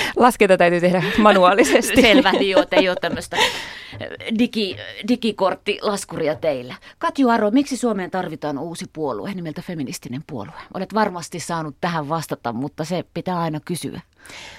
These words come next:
Speaker 1: No kyllä joo, ja ihan mielelläni kerron, koska se, se tosiaan ihmisiä mietityttää. Ähm, siinä on itse asiassa useampia syitä tietysti. Ähm, ja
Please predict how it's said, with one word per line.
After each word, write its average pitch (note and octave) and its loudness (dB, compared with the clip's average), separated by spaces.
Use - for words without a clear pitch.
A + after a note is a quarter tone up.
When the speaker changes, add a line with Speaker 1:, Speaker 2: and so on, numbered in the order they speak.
Speaker 1:
No A#3+ 4
kyllä A3 2
joo, G#3 2
ja F#3 2
ihan F3 2
mielelläni E3 2
kerron, D#3+ 2
koska E3 -4
se, E3+ 0
se F#3 0
tosiaan F#3 0
ihmisiä F3+ 0
mietityttää. F3 2
Ähm, F3+ 2
siinä B3+ 4
on C4+ 4
itse C#4 0
asiassa C#4 0
useampia E3 2
syitä - 0
tietysti. - -4
Ähm, F3 4
ja F#3 4